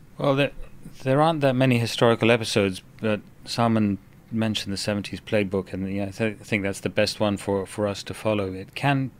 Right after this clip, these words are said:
take a long time for, you know, for the impacts, uh, from, from a shock like this to, to feed through in terms of earnings and guidance. And,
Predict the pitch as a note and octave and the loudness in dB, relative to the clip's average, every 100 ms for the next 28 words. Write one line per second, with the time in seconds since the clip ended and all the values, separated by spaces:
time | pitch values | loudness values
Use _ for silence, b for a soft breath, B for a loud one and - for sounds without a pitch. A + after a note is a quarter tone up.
0 | - - - - D#3 C#3 A#2+ B2 C3 C3 | -20 -20 -10 0 0 2 4 4 4 2
1 | - C3 C#3 C3+ B2 A#2 A2+ A2 A2 B2 | 0 0 0 0 0 2 2 0 -6 -10
2 | G#2 G2+ - A#2 G#2+ A2 A#2+ A2+ G#2+ G#2+ | -8 -8 -6 -4 0 2 0 -2 -4 -4
3 | - - - - - - G#2+ G#2 G2+ A2 | -8 -8 -6 -6 -6 -8 -6 -6 -6 -6
4 | A2 - G#2+ G2+ - A#2+ - G#2+ G2+ A2 | -6 -6 -4 -4 -2 -2 -2 -6 -4 -8
5 | - - G2 G2 - B2 G#2 - A2 A2 | -8 -8 -8 -8 -2 -2 -2 -6 -2 -2
6 | A2+ G2+ - G2+ F#2+ F#2+ - B B B | -2 -4 -6 -6 -6 -8 -12 B B B
7 | B - A2 A2 A2 A2 G#2 - G2 F#2+ | B -4 0 0 0 0 -2 -4 -8 -8
8 | F#2+ - A2 A2 G#2+ A2 G#2+ - - G2+ | -8 -2 2 2 2 0 -2 -6 -6 -4
9 | G2 F#2+ G#2 | -4 -8 -16